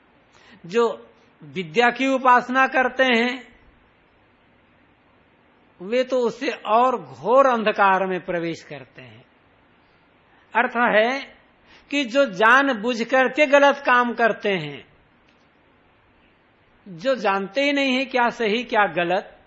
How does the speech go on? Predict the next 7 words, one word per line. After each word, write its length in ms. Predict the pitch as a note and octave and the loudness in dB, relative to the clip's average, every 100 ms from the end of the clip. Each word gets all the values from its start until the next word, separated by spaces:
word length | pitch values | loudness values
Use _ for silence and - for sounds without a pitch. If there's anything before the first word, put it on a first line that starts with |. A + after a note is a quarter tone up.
| _ _ _ _ _ _ _ _ _ _ _ _ _ _ _ _ _ A3 | _ _ _ _ _ _ _ _ _ _ _ _ _ _ _ _ _ 0
अब 160 | A3+ | 2
यदि 260 | C4+ C4 C4 | 4 4 4
गलत 300 | B3+ C4 B3+ | 2 2 2
काम 260 | B3+ B3 | 0 0
कर 180 | A#3 B3+ | 0 -2
रहे 340 | A#3+ A#3 B3 A3 | 0 -2 -2 -4
हैं 380 | A3 A#3 A3+ | -6 -10 -18